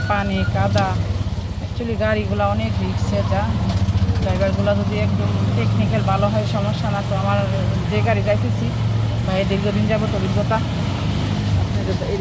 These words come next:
অবস্থা দেন, আল্লাহ, কি অবস্থা। সমস্যা একটাই, গ্রামে কোনো, মানে সব দিকে শান্তি আছে, শুধু রাস্তাঘাটগুলা দিয়া মানে শান্তিটা মানে নষ্ট হয়ে যায়। কারণ কোথাও বের হওয়া যায় না, কিছু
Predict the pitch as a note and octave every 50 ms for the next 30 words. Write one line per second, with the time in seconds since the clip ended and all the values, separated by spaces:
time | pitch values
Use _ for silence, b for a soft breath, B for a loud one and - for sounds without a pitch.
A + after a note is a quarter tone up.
0 | F#3 F3+ F3+ F3+ F#3 F#3 - G3+ F#3 F3 F3 E3+ E3 E3+ - - - - - -
1 | - - - - - - - - A#3 A3+ G#3+ - - - - - - - - -
2 | - - - - - - - - - - - - - - - - - - - -
3 | - - - - A#3+ A#3+ B3+ D4 D4 C#4 - - C4+ C4 C4 - - - A3+ G#3
4 | F#3+ F#3 G#3 A3 A3+ A#3 A#3+ A#3 G#3+ B3+ B3+ B3 B3 A#3 A3+ A3+ A3+ G#3+ G#3+ -
5 | C4 C4+ C4+ B3+ A#3 C4 C4+ C4+ C4+ - C4 A3+ A3+ A3+ B3+ C4+ B3+ B3 - -
6 | A#3 B3 D#4 - - - - - - - - - - - - - - - - B3
7 | A#3 A3 A#3 G#3+ G#3+ B3+ C#4 - - C#4 A#3+ A3 B3 A#3 - - - G#3+ A#3 A#3+
8 | A#3 G3+ G3 A3+ A#3 A3+ G3+ F3+ F3 F3+ F3+ F3 F3 F3 F3 E3+ E3+ - - -
9 | - - - - - - - - - - - - - - - G#3 G#3 G#3 - A#3
10 | G3 G3 F#3 F#3+ F#3 F#3 F#3+ G3 F#3+ - - G3+ G#3 A3+ A#3+ - - - G#3 G3
11 | F#3 F#3 F3+ F3 F3 E3+ - - - - - - - - - - - - - -
12 | - - - - - - - - - A3+ A#3 A3+ A#3 A3 G3 F#3+ G3 G3+ G3+ G3+
13 | G#3 G#3 G#3 G3+ G#3 G#3 G3+ G3 G3 G3 - A3 - - G3+